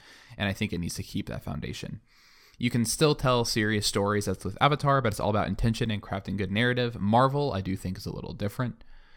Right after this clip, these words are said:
Michael responded, and he said, "Yeah, I mean, The Mandalorian's living proof. Yes, it's family friendly, but my God, what a great story and setup," which I totally agree. Star Wars is kind of a unicorn, though.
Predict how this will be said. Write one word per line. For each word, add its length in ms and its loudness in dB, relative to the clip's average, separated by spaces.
Michael 300 4
responded, 560 2
and 80 -2
he 60 -2
said, 180 -4
"Yeah, 140 0
I 60 0
mean, 120 0
The 60 -2
Mandalorian's 800 -2
living 260 0
proof. 480 -4
Yes, 240 2
it's 100 -6
family 260 0
friendly, 500 2
but 300 2
my 200 2
God, 400 2
what 200 -4
a 20 -6
great 280 -4
story 320 -2
and 80 -4
setup," 420 -2
which 200 -8
I 60 -10
totally 240 -2
agree. 400 -6
Star 240 6
Wars 260 8
is 80 0
kind 140 4
of 60 2
a 100 2
unicorn, 460 2
though. 260 -2